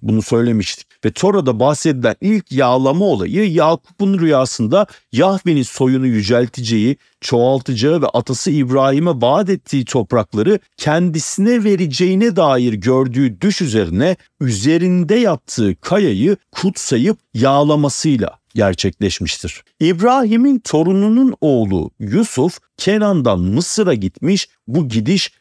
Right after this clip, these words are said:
kardeşlerinin onu kuyuya atması ve sonra köle tacirlerinin onu bulup Mısır'da Potifar adında bir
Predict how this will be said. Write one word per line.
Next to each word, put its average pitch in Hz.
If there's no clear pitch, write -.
kardeşlerinin 131
onu 156
kuyuya 131
atması 151
ve 120
sonra 185
köle 123
tacirlerinin 110
onu 147
bulup 101
Mısır'da 139
Potifar 202
adında 101
bir 113